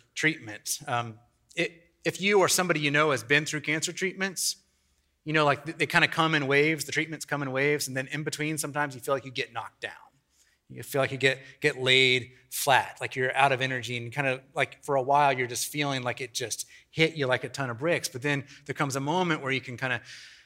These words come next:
take a breath, and you get up, and you go in for the next round. Why do you do that? Why do you do that over and over again? Like, it's a hard, hard journey, but life is worth it.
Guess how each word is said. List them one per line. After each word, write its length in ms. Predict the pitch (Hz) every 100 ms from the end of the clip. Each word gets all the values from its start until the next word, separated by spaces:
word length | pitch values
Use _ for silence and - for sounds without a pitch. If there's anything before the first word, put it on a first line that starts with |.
| _ _ -
take 200 | 151 151
a 60 |
breath, 460 | 123 170 165 123 147
and 120 | 127
you 60 | 123
get 160 | 143
up, 240 | 156 165 - - -
and 100 | -
you 40 | 139
go 140 | 156
in 100 | 151
for 120 | 143
the 80 | 147
next 260 | 147 147 -
round. 480 | 165 185 117 107 107 _ _
Why 180 | 156 160
do 60 | 175
you 80 |
do 200 | 160 185
that? 220 | 175 127 135
Why 80 |
do 60 | 156
you 60 | 160
do 120 | 160
that 160 | 156 143
over 240 | 156 151
and 80 | 147
over 180 | 156 175
again? 380 | 202 214 226 - _
Like, 140 | 156
it's 140 | 180 -
a 40 |
hard, 480 | - 180 175 180 170
hard 400 | 135 165 160 143
journey, 440 | 160 175 190 190 - _ _
but 280 | 160 151 -
life 460 | 135 160 170 - -
is 260 | 147 131 123
worth 340 | 143 156 -
it. 380 | 117 104 -